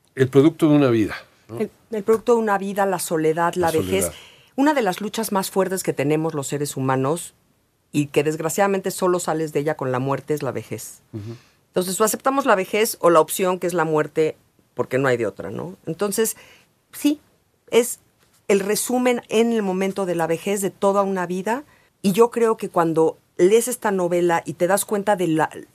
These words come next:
Speaker 2: a lo que llega y a la, y a, a las conclusiones que llega este viejo, hoy que todavía somos jóvenes,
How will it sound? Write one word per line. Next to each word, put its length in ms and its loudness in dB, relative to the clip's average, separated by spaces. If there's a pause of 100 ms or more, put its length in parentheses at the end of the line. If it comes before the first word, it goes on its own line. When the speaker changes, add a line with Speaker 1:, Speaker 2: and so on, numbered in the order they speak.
(140)
Speaker 2:
a 100 4
lo 180 4
que 160 -4
llega 360 0
y 80 -4
a 80 0
la, 220 -2
y 80 -2
a, 60 0
a 160 0
las 180 0
conclusiones 640 -2
que 120 -4
llega 180 -2
este 220 -2
viejo, 480 -2 (420)
hoy 200 4
que 120 -4
todavía 420 -2
somos 320 -4
jóvenes, 720 -2